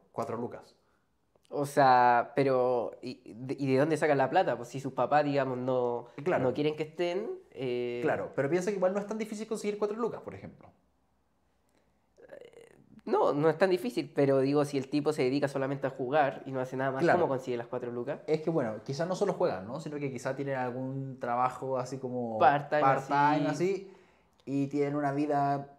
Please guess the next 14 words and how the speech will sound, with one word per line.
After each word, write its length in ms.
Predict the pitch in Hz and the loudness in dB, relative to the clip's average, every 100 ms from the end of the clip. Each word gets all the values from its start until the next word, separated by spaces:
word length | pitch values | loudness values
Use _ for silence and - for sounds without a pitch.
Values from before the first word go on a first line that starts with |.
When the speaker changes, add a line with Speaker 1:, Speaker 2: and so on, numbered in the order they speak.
| _ | _
Speaker 1:
de 480 | 120 123 127 127 127 - | -8 -2 0 0 -4 -8
comer 240 | 147 147 | -2 0
Maruchan 680 | 147 143 143 156 151 147 147 139 | 2 0 0 2 2 2 -4 -6
y 80 | |
vivir 240 | 135 139 143 | -4 -2 -2
en 80 | 139 | -2
el 80 | |
cybercafé 760 | 135 139 139 131 131 139 139 135 | -4 -4 -4 -6 -2 0 2 0
y 180 | 131 127 | -2 -2
ver 140 | 127 127 | 0 -2
anime 260 | 127 131 | -4 -6
todo 160 | 127 127 | -4 -2
el 160 | 131 131 | -2 -4
día. 460 | 135 135 131 127 | -4 -4 -2 -4